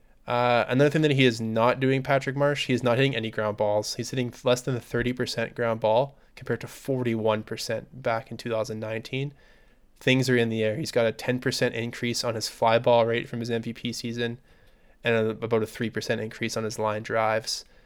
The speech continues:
His home run percentage per fly ball is up to eighteen point one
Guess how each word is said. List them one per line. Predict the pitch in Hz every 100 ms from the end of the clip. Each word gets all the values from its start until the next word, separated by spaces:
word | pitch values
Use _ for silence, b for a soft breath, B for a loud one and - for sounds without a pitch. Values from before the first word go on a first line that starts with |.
| b b -
His | 127
home | - 131 123
run | 123
percentage | 127 123 113 110 -
per | 120
fly | - 107 107
ball | 107 107
is |
up | 156
to | - 123
eighteen | - - 113
point | - 113 113
one | 110 117 113